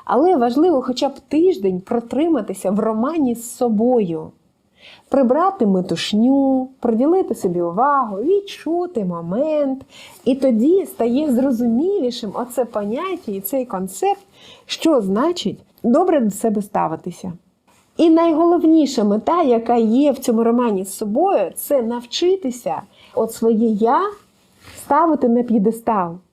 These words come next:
І думати, чим я можу порадувати себе. А як би я порадувала кохану людину? І зараз коханою людиною є ви. Тож, будь ласка, зробіть для себе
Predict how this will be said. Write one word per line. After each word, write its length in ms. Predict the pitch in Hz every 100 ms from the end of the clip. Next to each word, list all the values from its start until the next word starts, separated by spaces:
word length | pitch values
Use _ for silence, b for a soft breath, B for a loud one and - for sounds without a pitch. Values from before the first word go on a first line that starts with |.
| _ _ _ _ _
І 100 | 311
думати, 500 | 277 339 320 240 220
чим 440 | 220 - 330 403 330
я 240 | 226 254
можу 460 | 240 320 381 240 233
порадувати 800 | 269 320 381 415 285 226 220 226
себе. 520 | - 196 170 165 160 - _ _ B B B
А 100 | 262
як 320 | 277 403 381
би 100 | 302
я 220 | 285 349 359
порадувала 880 | 269 262 359 370 214 185 185 180 165
кохану 540 | - 320 403 370 339
людину? 640 | 302 214 214 180 165 160 180 _ _ _ b b b -
І 80 | 262
зараз 360 | 294 349 277
коханою 460 | - 247 262 254 247
людиною 420 | 240 311 330 196
є 240 | 180 233
ви. 280 | 202 170 165 175 _ _ _ _ B B B B
Тож, 160 | 262 226
будь 240 | 214 214
ласка, 540 | 240 359 381 - 175 -
зробіть 600 | 185 247 226 240 349 370
для 220 | 208 214
себе 760 | 208 277 339 320 196 180 175